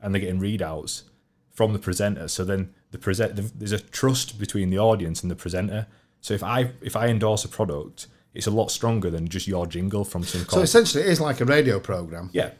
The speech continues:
Speaker 1: but it's on, but it's free. It's free on the in-, on the internet.
Speaker 2: On the internet.
Speaker 1: But that ad space, you can earn a revenue from it
Speaker 2: Mm.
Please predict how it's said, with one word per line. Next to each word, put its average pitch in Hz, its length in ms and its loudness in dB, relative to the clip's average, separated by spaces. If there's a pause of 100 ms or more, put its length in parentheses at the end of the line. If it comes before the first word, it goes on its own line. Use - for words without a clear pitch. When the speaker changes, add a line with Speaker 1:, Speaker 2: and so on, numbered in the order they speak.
(960)
Speaker 1:
but 101 80 -10
it's - 100 -4
on, 98 120 0 (180)
but 101 100 -4
it's 98 100 -4
free. 110 280 -2 (100)
It's - 120 -4
free 104 520 0 (220)
on 98 220 0
the 95 100 0
in-, 98 200 -2
on 101 160 -2
the 90 100 -2
internet. 101 380 -4
Speaker 2:
On 90 40 -20
the 92 80 -20
internet. 92 400 -14 (600)
Speaker 1:
But 110 140 -2
that 104 200 2
ad 113 100 -4
space, 87 480 -6 (920)
you 107 100 -20
can 101 220 0
earn 98 140 0
a 87 60 2
revenue 92 380 2
from 73 240 -6
it 101 220 -6 (180)
Speaker 2:
Mm. 87 180 -20